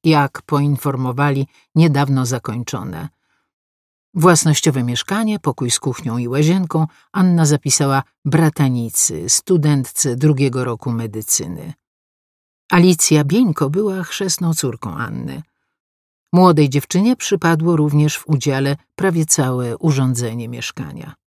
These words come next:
"Trochę fotografii rodzinnych, listów, papierów zachowamy na pamiątkę", powiedział Ludwik Bieńko,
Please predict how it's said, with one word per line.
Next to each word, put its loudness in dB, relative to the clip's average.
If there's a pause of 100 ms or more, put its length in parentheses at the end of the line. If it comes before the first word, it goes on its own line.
(1120)
"Trochę 0
fotografii 2
rodzinnych, 4
listów, 2
papierów 2
zachowamy 0
na -6
pamiątkę", -10 (460)
powiedział 0
Ludwik -2
Bieńko, -2